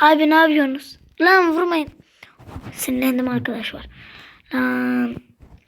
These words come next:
lan vurma lan. Bu videoda, dur yemekleri de alayım da. Bu videoda buradan kaçacağız.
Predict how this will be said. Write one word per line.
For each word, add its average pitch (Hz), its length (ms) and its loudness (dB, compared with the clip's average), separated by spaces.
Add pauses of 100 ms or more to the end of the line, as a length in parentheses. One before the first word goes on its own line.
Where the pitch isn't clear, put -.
lan 208 220 -12
vurma 247 380 -4
lan. 247 180 -8 (2250)
Bu 339 180 -8
videoda, 311 460 -6 (1200)
dur 233 60 -18
yemekleri 233 600 -14
de 247 60 -12
alayım 233 480 -14
da. 214 40 -20 (920)
Bu 311 100 -2
videoda 269 680 0
buradan 269 480 -6
kaçacağız. 233 500 -10